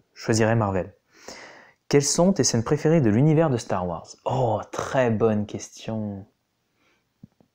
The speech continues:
Mes scènes préférées. Alors, qu'est-ce que je vois là quand, euh, quand, euh, quand je réfléchis, quand je lis ta question ? Je vois évidemment la scène, alors, préférée, mais, euh, c'est pas pour autant qu'elles sont pas tristes, peut-être pour certaines.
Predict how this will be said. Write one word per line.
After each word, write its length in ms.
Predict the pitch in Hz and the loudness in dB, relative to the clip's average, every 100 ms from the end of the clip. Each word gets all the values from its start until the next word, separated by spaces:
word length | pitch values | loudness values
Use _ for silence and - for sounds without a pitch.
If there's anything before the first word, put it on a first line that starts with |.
| _ _ _ _ _ _ _ | _ _ _ _ _ _ _
Mes 80 | 135 | -4
scènes 220 | - 180 | 2 0
préférées. 380 | - 147 110 95 - | 0 -4 -6 -8 0
Alors, 420 | 165 113 95 - - | 0 0 -4 -10 -2
qu'est-ce 200 | 175 175 | 0 2
que 120 | 156 | 0
je 100 | 123 | 2
vois 280 | 123 151 143 | 0 2 2
là 340 | 123 135 - _ | 0 -2 -10 _
quand, 320 | - 127 127 | -2 0 0
euh, 160 | 113 107 - - - _ - _ _ _ _ - | 0 -2 -8 -20 -20 _ -20 _ _ _ _ -8
quand, 320 | 117 113 113 | -2 0 0
euh, 400 | 104 104 101 101 - _ _ _ _ _ _ - | 0 -2 -4 -8 -14 _ _ _ _ _ _ -6
quand 160 | 120 | -2
je 120 | 113 | 0
réfléchis, 400 | 117 110 117 - | -2 -2 -4 -4
quand 100 | 131 | -4
je 80 | 113 | -2
lis 140 | 120 120 | -2 -2
ta 100 | 120 | -4
question ? 500 | 123 - - 127 170 - - - - _ _ | -4 -6 -4 -4 -4 -16 -20 -20 -20 _ _
Je 160 | 117 120 | -2 2
vois 160 | 120 139 | 4 2
évidemment 400 | 123 123 135 139 | 2 2 2 2
la 140 | 117 | 0
scène, 240 | - 135 | 0 -2
alors, 200 | 123 117 - - - | 0 -2 -4 -12 -14
préférée, 480 | - 139 - 127 147 | -4 -2 0 2 2
mais, 240 | 139 113 110 | 2 2 0
euh, 260 | 107 107 | 0 -2
c'est 180 | 104 - | -8 -4
pas 100 | 127 | -4
pour 120 | 113 | 0
autant 180 | 117 143 | 0 0
qu'elles 120 | 131 | 0
sont 160 | - 110 | -2 -2
pas 140 | 104 | -4
tristes, 380 | - 131 - - | -4 -6 -6 -6
peut-être 200 | 117 - | -6 -6
pour 180 | - 104 | -6 -4
certaines. 420 | 110 - 135 | -4 -2 -2